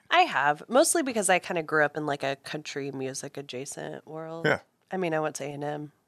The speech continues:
Speaker 1: so it's kinda in the blood there. But I always liked, uh, Ring of Fire.
Speaker 2: Ring of Fire.
Speaker 1: Yeah.
Speaker 2: And
Speaker 1: It's a
Speaker 2: did you
Speaker 1: good
Speaker 2: know
Speaker 1: one.
Speaker 2: June wrote it?
Speaker 1: No.
Speaker 2: Yeah.
Speaker 1: I didn't know that till you said
Speaker 2: Yeah.
Speaker 1: that.
Speaker 2: Yeah. And, uh,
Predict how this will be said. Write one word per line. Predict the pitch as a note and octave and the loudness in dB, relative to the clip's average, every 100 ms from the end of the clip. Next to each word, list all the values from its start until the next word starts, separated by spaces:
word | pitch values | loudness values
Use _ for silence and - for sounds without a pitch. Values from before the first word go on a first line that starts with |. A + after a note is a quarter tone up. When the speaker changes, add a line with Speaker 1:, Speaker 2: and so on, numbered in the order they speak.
| - | -14
Speaker 1:
so | - E3+ E2+ | -10 -10 -10
it's | - - | -10 -10
kinda | E3+ E3 | -6 -6
in | |
the | E3 | -6
blood | D#3 F3 E3+ | -6 -6 -4
there. | F#3+ F#3+ - - - | -4 -4 -10 -20 4
But | A#3 | 6
I | |
always | A#3 A3 F3+ | 8 6 4
liked, | D#3+ D#3+ - | 4 2 2
uh, | D#3 - - - _ | 0 2 0 -8 _
Ring | E3 D#3 | -12 -12
of | |
Fire. | - D#3+ F#2 - _ - | -14 -14 -14 -18 _ -2
Speaker 2:
Ring | B2 | 0
of | F#2 | 2
Fire. | B1+ - _ | -2 -4 _
Speaker 1:
Yeah. | - | -16
Speaker 2:
And | - _ _ _ | -16 _ _ _
Speaker 1:
It's | - A2+ | -4 0
a | |
Speaker 2:
did | A#2 | 4
you | |
Speaker 1:
good | D4 | 6
Speaker 2:
know | G#2 | 6
Speaker 1:
one. | - | 4
Speaker 2:
June | G#2 G2 | 0 2
wrote | F#2+ G#2+ | 2 2
it? | - _ _ _ - | -4 _ _ _ -8
Speaker 1:
No. | G#3 A4+ G#3+ C#3 | -4 -2 -4 -6
Speaker 2:
Yeah. | - - | -8 -4
Speaker 1:
I | - G3 | 0 2
didn't | A3+ | 4
know | G#3+ | 2
that | G#3 F3+ | 2 0
till | - | -2
you | G3 | -6
said | F#3+ C4+ A3 | -4 -4 -2
Speaker 2:
Yeah. | |
Speaker 1:
that. | - - _ _ _ _ _ - | -2 -4 _ _ _ _ _ -16
Speaker 2:
Yeah. | - _ _ _ _ _ _ _ - | -16 _ _ _ _ _ _ _ -4
And, | G2+ G2 | -2 2
uh, | F2+ E2+ | 2 2